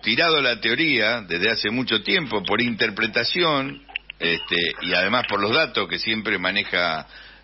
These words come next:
con certeza Horacio Robelli, que son verdad, este,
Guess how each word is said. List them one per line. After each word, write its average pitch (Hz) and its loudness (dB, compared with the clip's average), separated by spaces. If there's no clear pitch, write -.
con 85 -2
certeza 104 0
Horacio 110 0
Robelli, 107 0
que 87 0
son 107 0
verdad, 117 2
este, 107 2